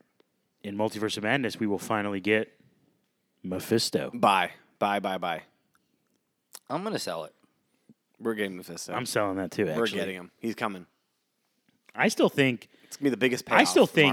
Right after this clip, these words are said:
Speaker 2: Marvel.
Speaker 1: a, a Wanda. Maybe it's not the Wanda from the M C U main timeline,
Speaker 2: Mm.
Speaker 1: but I think we're gonna get a Scarlet Witch who is, like, doing some,
Speaker 2: Listen,
Speaker 1: some havoc.
Speaker 2: the last we've seen of her, she's got the Darkhold.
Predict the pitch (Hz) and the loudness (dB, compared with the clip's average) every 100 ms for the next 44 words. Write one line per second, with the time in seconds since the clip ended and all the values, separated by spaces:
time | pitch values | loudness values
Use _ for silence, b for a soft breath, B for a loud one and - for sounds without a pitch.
0 | 95 87 - 143 151 151 139 120 104 - | 2 -8 0 8 10 10 6 2 -2 -8
1 | _ _ _ _ _ 139 139 139 131 117 | _ _ _ _ _ 0 4 4 2 2
2 | 107 110 104 90 71 - - 117 147 175 | 0 0 0 -2 -6 -14 -2 4 6 4
3 | 156 156 151 147 - 92 101 117 131 135 | 0 0 0 -2 -10 -20 -4 0 0 0
4 | 135 139 135 - 135 131 123 120 _ _ | 0 0 -2 0 2 2 0 -6 _ _
5 | _ _ 120 117 117 113 123 113 117 120 | _ _ -2 2 2 0 -6 -4 -2 -2
6 | 117 113 117 107 117 127 147 170 - 98 | -4 -4 -4 -4 -2 0 -2 -2 -8 -16
7 | 98 92 B B B - 113 110 - _ | -16 -18 B B B 0 2 2 -2 _
8 | _ 117 131 156 120 98 120 117 110 117 | _ 0 0 2 -2 -2 -2 -2 -2 -2
9 | 107 113 - 120 110 101 101 92 - 107 | 0 -2 2 2 4 2 -2 -4 -4 -2
10 | 98 90 92 90 85 - _ _ _ _ | -2 -4 -8 -8 -10 -14 _ _ _ _
11 | _ _ _ _ _ - 104 95 87 87 | _ _ _ _ _ -8 -4 -2 -4 -4
12 | - 139 - - 120 117 95 90 - 101 | -4 -4 -10 -2 -2 -2 -6 -8 -4 -2
13 | 85 76 - 101 - 107 113 135 165 - | -2 -6 -14 -10 -2 0 0 0 -4 -4
14 | 202 170 117 107 127 107 117 104 107 123 | -4 0 2 2 0 -2 -2 -4 0 0
15 | 131 95 85 | 0 -6 -6